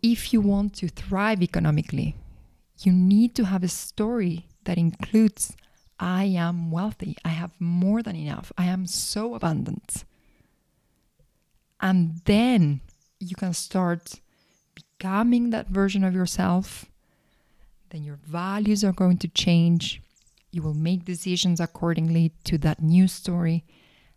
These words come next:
And then your behaviors will change as a consequence of that change in,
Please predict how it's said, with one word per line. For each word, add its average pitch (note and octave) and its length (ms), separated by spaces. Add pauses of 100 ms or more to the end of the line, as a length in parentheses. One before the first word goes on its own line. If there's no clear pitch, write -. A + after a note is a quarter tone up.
(140)
And E3+ 200
then E3 160
your D#3+ 140
behaviors E3 760
will - 140
change - 520 (1000)
as - 240
a E3+ 40
consequence F3 800
of - 140
that D#3+ 220 (440)
change E3+ 680 (220)
in, E3+ 200